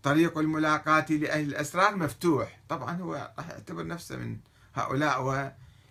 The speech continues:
يعني، ضمنًا يدعي أنه ما دام يعرف هذا الشيء، يعني، هو أول الناس اللي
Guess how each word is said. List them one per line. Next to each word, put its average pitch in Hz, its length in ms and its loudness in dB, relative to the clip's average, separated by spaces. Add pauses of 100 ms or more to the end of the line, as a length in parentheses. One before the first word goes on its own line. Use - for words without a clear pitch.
(320)
يعني، 123 260 -2
ضمنًا 180 320 2
يدعي 143 640 0
أنه 120 560 -4 (680)
ما 120 120 0
دام 135 220 2
يعرف 139 340 0
هذا 113 160 0
الشيء، 170 360 0
يعني، 131 260 -2
هو 156 160 -4
أول 165 300 -4
الناس 151 280 -4
اللي 139 340 -4